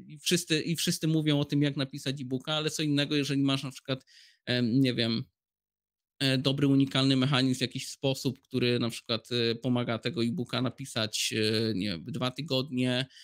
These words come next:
e, poukładać go odpowiednio, żeby on tam jeszcze sprzedawał ci już jakieś produkty i tak dalej. No to oczywiście trzeba by to poukładać, natomiast kwestia sprowadza się do tego,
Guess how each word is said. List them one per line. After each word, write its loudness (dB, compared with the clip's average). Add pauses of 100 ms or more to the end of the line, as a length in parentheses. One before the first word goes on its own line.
(180)
e, 0
poukładać 0
go -2
odpowiednio, -2
żeby -2
on -2
tam -2
jeszcze -4
sprzedawał -2
ci -12
już -4
jakieś -6
produkty -4
i -2
tak -6
dalej. 0
No 0
to -4 (160)
oczywiście -2
trzeba 0
by -4
to -8
poukładać, -4
natomiast -2
kwestia -2
sprowadza -2
się -6
do -4
tego, -2